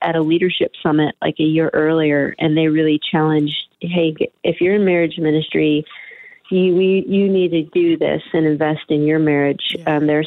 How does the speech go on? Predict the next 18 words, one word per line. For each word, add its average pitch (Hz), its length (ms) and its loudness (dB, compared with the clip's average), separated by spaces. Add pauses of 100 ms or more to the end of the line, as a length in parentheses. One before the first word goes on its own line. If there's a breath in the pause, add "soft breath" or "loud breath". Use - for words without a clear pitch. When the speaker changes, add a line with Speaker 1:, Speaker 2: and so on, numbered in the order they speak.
Speaker 1:
so 170 100 0
many 156 260 0
Christian 156 540 0
leaders 160 440 0
that 147 80 -2
are 147 240 -2
falling, 165 500 0
and 151 160 -2
Christian 165 380 0
marriages 156 500 0 (680 loud breath)
are 175 120 -2
just, 196 220 -2 (140)
the - 120 -4
enemy 175 300 0
wants 165 320 0
to 147 100 -2
destroy 156 440 -2
them. 92 220 -4